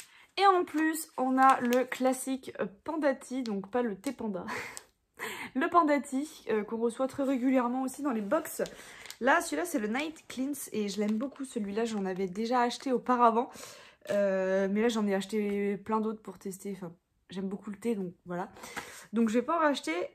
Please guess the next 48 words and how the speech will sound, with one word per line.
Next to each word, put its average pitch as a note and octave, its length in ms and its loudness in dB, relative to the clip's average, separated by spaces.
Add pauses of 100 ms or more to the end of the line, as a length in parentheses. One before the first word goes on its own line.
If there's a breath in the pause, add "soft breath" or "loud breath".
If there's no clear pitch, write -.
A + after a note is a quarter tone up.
(100)
et, B3+ 300 0
euh, G3+ 840 -2
mais G#3+ 80 0
j'en A3+ 160 0
ai, C4 240 4
j'en A3 160 0
ai A3 60 -2
déjà A#3 220 0
acheté B3+ 200 -2
à C4+ 60 0
plusieurs B3+ 320 -4
reprises A3+ 320 -4
en G3+ 60 -6
tout F#3+ 140 -12
cas. - 200 -6 (600 loud breath)
Et - 300 0
si F#4+ 200 -4
ça G4 140 2
vous B3+ 180 2
intéresse, C#4 480 2
il A#3 100 -2
y A3+ 60 2
a A#3 40 0
quinze E4+ 300 0
euros D#4 220 2
offerts D4 300 0 (100)
des A3 220 0
vingt C#4+ 260 0
euros D4+ 120 -2
d'achat C#4 320 -2
sur D4+ 220 -6
leur A#3+ 160 0
site - 360 -10
avec A3 340 -2
le A#3 80 0
code C#4 340 -2 (400 loud breath)
bliss D4 500 0 (120)
quinze F4 260 -2
huit D4+ 260 -6
Z G#3+ 160 -2 (280)
deux A#3 280 -4 (120)
quatre-vingt-neuf A#3 640 -4
V. G3 400 -8
Donc G3+ 240 -6
si - 180 -10
ça B3 160 -2
vous F#3 180 -8
intéresse, A#3+ 560 -6